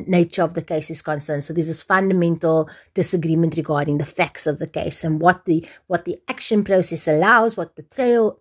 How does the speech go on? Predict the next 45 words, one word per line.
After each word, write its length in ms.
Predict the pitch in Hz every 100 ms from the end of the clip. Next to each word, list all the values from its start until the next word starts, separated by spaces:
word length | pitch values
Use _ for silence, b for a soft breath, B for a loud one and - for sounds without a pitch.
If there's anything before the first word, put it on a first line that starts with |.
| -
the 140 | 175
trial 400 | - 269 254 247
phase 360 | - 185 165 160
allows, 540 | 151 185 226 190 190 b b
is 120 | b 175
that 120 | 190
it 180 | 196 -
gives 280 | 214 233
the 80 | 277
plaintiff 540 | - 262 233 220 196 -
the 80 |
chance 680 | 180 - - 311 240 175 175 - b _
to 60 | 190
now 200 | 175 185
prove 460 | - - 262 247
the 100 | 214
case 380 | 208 - 196 -
against 400 | 180 165 165 -
the 80 | 165
defendant, 720 | 165 151 160 156 160 156 165
right? 300 | 170 202 269
And 140 | 185 175
it 80 | 170
also 280 | 196 208
gives 220 | 190 175 165
the 80 |
defendant 460 | 165 151 196 185 175
an 100 | 165
opportunity 640 | 160 - - 196 180 180
to 100 | 170
defend 500 | 156 147 - 190 190
themselves, 640 | 165 156 - 147 147 180 - B B
and 100 | 185
they 100 | 180
can 200 | 185 220
do 320 | 208 - 190 214
this 180 | 196
by 160 | - 160
submitting 680 | 156 160 185 185 185 180 170
physical 500 | 175 170 165 156 -
evidence 460 | 247 226 233 226 214
to 100 | 202
the 120 | 208
court, 380 | 208 202 196 196
right? 280 | 185 254